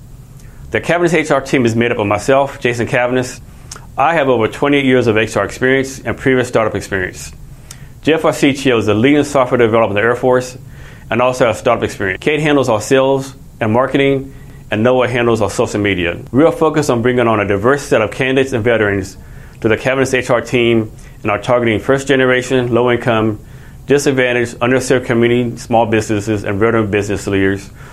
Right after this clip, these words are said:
for our H R products and services. Cavness H R will provide great H R by providing seamless H R by using existing cloud technology. Our competitors use high interactions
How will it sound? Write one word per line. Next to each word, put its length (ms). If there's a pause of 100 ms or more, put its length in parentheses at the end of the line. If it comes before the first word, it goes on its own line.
(260)
for 160
our 60
H 200
R 80
products 320
and 80
services. 580 (380)
Cavness 320
H 220
R 160
will 100
provide 560
great 220
H 260
R 240
by 60
providing 480
seamless 420
H 260
R 140
by 140
using 260
existing 400
cloud 280
technology. 640 (760)
Our 120
competitors 640
use 180
high 200
interactions 680